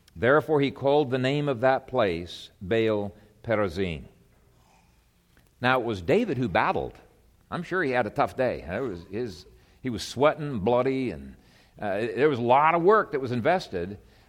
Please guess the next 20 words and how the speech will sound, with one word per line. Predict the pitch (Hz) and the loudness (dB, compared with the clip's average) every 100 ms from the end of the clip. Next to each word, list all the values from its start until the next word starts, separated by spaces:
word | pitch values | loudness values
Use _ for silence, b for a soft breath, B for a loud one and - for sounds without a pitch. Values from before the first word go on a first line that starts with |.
| b | b
but | - 113 113 | -6 -6 -2
God | 139 202 185 104 90 104 123 127 - _ | 2 4 4 4 2 -2 -4 -10 -16 _
battled | 98 135 160 160 120 110 113 113 - _ _ - | -4 0 2 4 4 4 2 -4 -14 _ _ -12
through | - 160 160 127 | 2 6 6 6
him. | 101 73 - _ _ _ _ _ _ _ _ | 0 -4 -12 _ _ _ _ _ _ _ _
And | 101 110 | -6 -2
this | 185 | -2
is | 208 202 | -2 -4
a | |
balance | 170 185 175 117 92 | 0 4 4 2 -4
that | 113 | -8
many | 110 123 151 | -6 -4 -4
times | 175 160 | -6 -6
people | 123 151 151 151 | -4 -4 -2 -2
have | 139 131 | -2 -2
a | |
hard | 107 131 143 | 2 0 0
time | 151 143 | -4 -4
processing | 123 131 127 - 123 123 110 | -2 -2 -2 -4 -8 -8 -8
through. | - 135 92 | -6 -4 -4